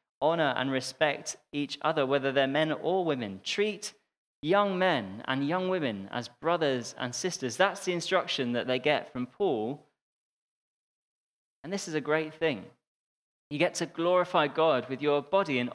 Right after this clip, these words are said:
honor him. It's a privilege. Married husbands get to live sacrificially towards their wife, like Jesus on the cross, laying down their lives for them. And married wives get to be like Jesus in the Garden of Gethsemane, that even though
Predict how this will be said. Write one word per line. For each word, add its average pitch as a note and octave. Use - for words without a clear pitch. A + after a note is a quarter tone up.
honor G3+
him. C3
It's D3+
a F3
privilege. F#3
Married G3
husbands F3
get F3
to E3
live E3+
sacrificially F3
towards D#3+
their D#3
wife, D#3
like D#3+
Jesus E3+
on D#3
the D3+
cross, D3+
laying F3+
down E3+
their D#3+
lives D#3
for B2
them. A#2
And D#3
married F3+
wives E3+
get E3+
to -
be E3
like D3+
Jesus E3
in D#3+
the D3
Garden D3+
of -
Gethsemane, D3
that B2+
even E3+
though D#3+